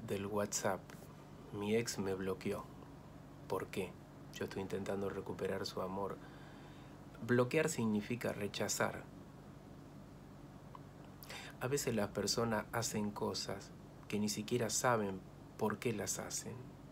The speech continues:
Las hacen por enojo, las hacen porque están alteradas, están desarmonizadas, porque quieren castigar, porque quieren manifestarte, porque quieren mostrarte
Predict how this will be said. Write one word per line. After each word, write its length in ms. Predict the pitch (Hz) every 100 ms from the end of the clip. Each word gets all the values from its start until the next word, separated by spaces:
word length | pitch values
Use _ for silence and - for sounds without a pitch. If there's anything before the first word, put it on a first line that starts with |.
| -
Las 220 | 107 101
hacen 240 | 113 110 104
por 180 | 104 98
enojo, 480 | 104 104 - 107 - - - - - - - - - - - -
las 240 | 110 -
hacen 320 | 117 - 101
porque 500 | 101 98 - 98 107 -
están 340 | 107 104 101
alteradas, 560 | 98 98 101 98 98 95
están 280 | - 104
desarmonizadas, 1000 | 98 95 95 95 92 92 - 92 90 95 92
porque 280 | 104 104 101
quieren 280 | 110 104 101
castigar, 640 | 92 - 101 101 92 92 - - - - - - - - - -
porque 260 | 107 -
quieren 300 | 110 123 113
manifestarte, 840 | 110 104 107 101 104 - 120 117 110
porque 180 | 107 107
quieren 220 | 123 113
mostrarte 720 | 110 - 117 120 113 - 98